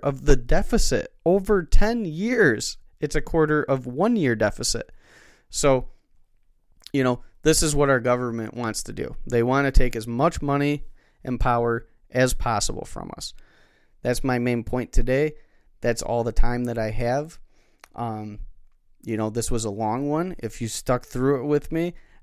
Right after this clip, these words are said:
I'm sure you got a lot of questions, comments, you know, uh, maybe opposing views on what I've said, and I would be, you know, happy to discuss that with anybody. Please go to my Instagram or my Twitter,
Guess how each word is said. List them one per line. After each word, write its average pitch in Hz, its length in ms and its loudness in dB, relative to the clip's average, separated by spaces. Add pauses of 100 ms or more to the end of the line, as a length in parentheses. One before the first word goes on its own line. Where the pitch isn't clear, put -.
I'm 117 140 -6
sure 123 260 -2
you 120 160 -2
got 123 200 0
a 123 40 -4
lot 120 260 -4
of 113 100 -8
questions, 147 640 -4
comments, 135 640 -2
you 131 160 -2
know, 143 320 -4 (100)
uh, 107 360 -4
maybe 127 540 -4
opposing 139 580 2
views 135 460 2
on 117 500 -2
what 127 200 -2
I've 120 180 -2
said, 143 480 -4
and 117 500 -6
I 120 100 -4
would 117 200 -2
be, 117 260 -2 (380)
you 120 120 -6
know, 120 140 -2
happy 135 340 -2
to 127 120 -6
discuss 127 540 -2
that 147 220 0
with - 180 -4
anybody. 147 580 -2 (600)
Please 131 220 2
go 127 220 2
to 127 80 2
my 120 220 -2
Instagram 135 920 -4
or 117 180 -2
my 113 160 -4
Twitter, 135 640 0